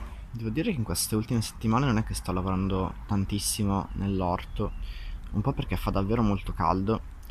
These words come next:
e solamente se riesco ad alzarmi la mattina presto si riesce a fare qualcosa.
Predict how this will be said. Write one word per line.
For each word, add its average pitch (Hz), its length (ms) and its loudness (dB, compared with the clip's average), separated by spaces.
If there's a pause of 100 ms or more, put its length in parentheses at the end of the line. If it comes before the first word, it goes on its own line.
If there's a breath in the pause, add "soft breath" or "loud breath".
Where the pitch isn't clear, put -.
(540 loud breath)
e 98 280 2
solamente 101 460 2
se - 140 -2
riesco 92 280 -2
ad 90 80 -4
alzarmi 95 400 0
la 95 60 2
mattina 92 560 0
presto 92 680 0
si - 140 -8
riesce 87 180 -6
a - 60 -10
fare - 140 -6
qualcosa. 98 840 -2